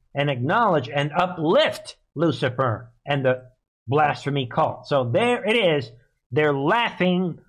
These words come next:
scoffers of the end times, ladies and gentlemen. Then we have this. How to groom children and get paid to do it.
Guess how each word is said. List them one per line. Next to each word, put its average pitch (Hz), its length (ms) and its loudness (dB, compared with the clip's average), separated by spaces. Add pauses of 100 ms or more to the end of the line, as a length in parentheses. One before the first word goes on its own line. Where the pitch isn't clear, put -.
(300)
scoffers 165 840 2
of 170 320 0
the 180 180 2
end 202 300 0
times, 180 540 2
ladies 175 160 4
and 160 60 2
gentlemen. 196 260 2
Then 208 100 0
we 226 120 2
have 220 160 0
this. 254 380 2 (340)
How 175 260 0
to 160 120 2
groom 147 480 0
children 151 520 2
and 143 120 0
get 170 300 -2
paid 151 400 0
to 151 80 0
do 156 340 2
it. 117 180 -2